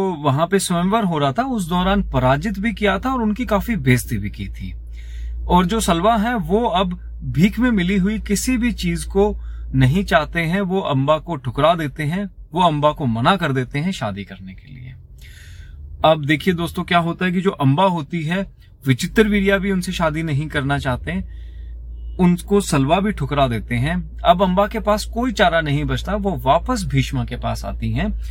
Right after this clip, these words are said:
और वो भीष्मा से रिक्वेस्ट करती हैं कि "हे भीष्म, आप मेरे से शादी कर लीजिए, क्योंकि अब मेरा इस दुनिया में कोई नहीं है, तो मेरे पास कोई ऑप्शन नहीं है।"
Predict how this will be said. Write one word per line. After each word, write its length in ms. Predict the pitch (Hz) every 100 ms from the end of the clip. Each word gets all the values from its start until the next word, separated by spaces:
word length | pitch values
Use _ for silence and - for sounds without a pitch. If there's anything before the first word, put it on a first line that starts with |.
| - - -
और 120 | 208
वो 100 | 254
भीष्मा 400 | 208 175 - 254
से 140 | 269 269
रिक्वेस्ट 400 | 190 208 247 -
करती 320 | 196 143 160
हैं 180 | 185 220
कि 220 | 247 240 - - - -
"हे 120 | 208
भीष्म, 400 | 190 180 220 226
आप 240 | 170 202
मेरे 220 | 196 202
से 140 | 180 196
शादी 340 | 180 127 131
कर 140 | 127 110
लीजिए, 420 | 113 113 165 214
क्योंकि 460 | - - 202 185
अब 100 | 226
मेरा 220 | 202 220 226
इस 140 | 185
दुनिया 320 | 139 151 202
में 160 | 226 220
कोई 280 | 170 175 196
नहीं 320 | 175 143 147
है, 120 | 226
तो 140 | 247
मेरे 260 | 240 135 151
पास 260 | - 185 -
कोई 200 | 220 175
ऑप्शन 380 | 139 - 233
नहीं 380 | 240 135 104 104
है।" 220 | 92 90